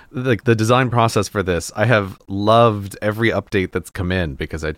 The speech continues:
I just think it's, it's really beautiful. And in designing something like this, I think it's important when you're thinking about how to get people's attention. The thing that's nice about the Cortex stuff is,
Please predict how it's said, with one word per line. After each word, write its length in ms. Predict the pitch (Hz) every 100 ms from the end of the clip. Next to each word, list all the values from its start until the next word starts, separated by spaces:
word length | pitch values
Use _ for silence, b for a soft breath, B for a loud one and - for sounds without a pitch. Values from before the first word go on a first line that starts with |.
| -
I 80 | 98
just 180 | 92 -
think 160 | 90
it's, 160 | 90 -
it's 140 | 98 92
really 260 | 110 131
beautiful. 560 | 107 104 131 151 180 190 -
And 520 | 98 87 82 80 90 _
in 160 | 113 107
designing 500 | 107 113 123 147 143
something 360 | 131 113 110
like 240 | 101 90 -
this, 280 | 87 - -
I 80 | 92
think 260 | - 127
it's 160 | 131 -
important 880 | 101 - - 120 110 98 90 - - -
when 160 | 117
you're 80 | 110
thinking 420 | - 196 180 151
about 460 | 120 117 104 98 - _
how 460 | - 101 101 104 104
to 520 | 101 98 92 90 90 - _
get 220 | 110 104 -
people's 360 | - 107 104 90
attention. 680 | 82 - 107 123 160 185 190 _ -
The 120 | 120
thing 180 | 156 156
that's 320 | 139 - -
nice 220 | 120 123
about 320 | 107 104 95 -
the 80 | -
Cortex 400 | - 160 113 -
stuff 260 | - 87 -
is, 200 | 87